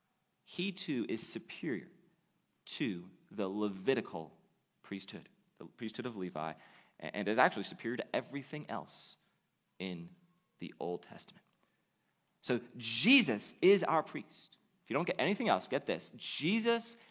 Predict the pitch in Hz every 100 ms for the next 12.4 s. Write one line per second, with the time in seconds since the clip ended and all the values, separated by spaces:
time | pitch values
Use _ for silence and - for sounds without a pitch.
0 | _ _ - 175 202 196 - - - 135
1 | 151 170 170 170 - - - 151 - -
2 | - - _ _ _ _ _ _ _ _
3 | _ - 151 131 139 208 202 139 110 85
4 | - - 113 127 131 - 117 - - _
5 | _ _ _ _ _ _ _ _ _ _
6 | - 131 127 123 208 160 113 98 - 107
7 | 120 - - - - - - - - _
8 | _ _ _ _ _ - 151 - 156 -
9 | - _ _ _ _ _ _ _ _ _
10 | _ _ 117 165 311 - - 311 - -
11 | 220 - 285 330 214 - - - - _
12 | - 220 214 190